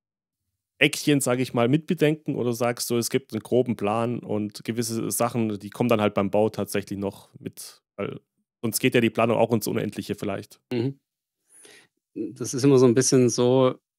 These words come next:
Speaker 2: du, du nimmst Anlauf und musst irgendwann abspringen. Du musst den richtigen Punkt finden, wo du abspringst. Ja, grundsätzlich sage ich,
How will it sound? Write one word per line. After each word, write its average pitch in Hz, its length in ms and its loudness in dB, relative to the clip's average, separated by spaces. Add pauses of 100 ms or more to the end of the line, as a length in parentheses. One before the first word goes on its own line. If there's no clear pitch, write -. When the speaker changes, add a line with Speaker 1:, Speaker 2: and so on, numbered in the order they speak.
(100)
Speaker 2:
du, 117 360 -6 (180)
du 120 160 -6
nimmst 123 340 2
Anlauf 143 380 6
und 113 100 0
musst 120 200 -2
irgendwann 113 300 -2
abspringen. 104 580 -8 (920)
Du 131 160 -12
musst 180 200 -2
den 110 80 4
richtigen 113 400 0
Punkt 117 240 2
finden, 95 320 0
wo 90 80 -4
du 87 100 -4
abspringst. - 640 -10 (220)
Ja, 107 140 -6
grundsätzlich 127 500 4
sage 120 240 8
ich, - 160 -4